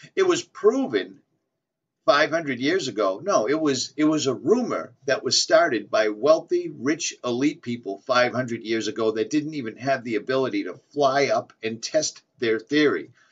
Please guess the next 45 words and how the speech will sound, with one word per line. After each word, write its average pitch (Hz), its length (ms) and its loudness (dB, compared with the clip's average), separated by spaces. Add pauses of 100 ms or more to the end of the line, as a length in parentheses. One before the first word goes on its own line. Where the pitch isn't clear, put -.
(240)
And 131 120 -6
yet 139 260 -2
today, 131 420 2
the 95 240 -10
theory 123 320 0
still 117 380 -2
stands, - 540 -4
much 139 240 -2
like 165 180 -2
the 127 100 -4
theory 147 380 0
of 104 120 -4
gravity, 107 500 -2 (540)
much 185 220 2
like 190 180 6
the, 165 420 -6
the 135 120 -2
theory 160 480 4
and 113 120 -8
the 107 60 -6
testing 165 460 0
that's 127 180 -6
been 107 220 -10
done 123 260 2
on 117 220 -4
the 104 240 -12
earth, 135 360 2 (760)
showing 151 380 4
that 123 160 0
it's 113 160 -6
not 131 180 4
even 107 240 -4
moving. 123 420 -2
Do 185 100 -2
you 247 100 0
really 151 320 0
believe 110 400 -2
that 110 160 -6
we're 104 100 -2
flying 113 540 2
through 110 260 0
outer 104 220 6
space 117 400 -4
at 101 100 -6
a - 100 -16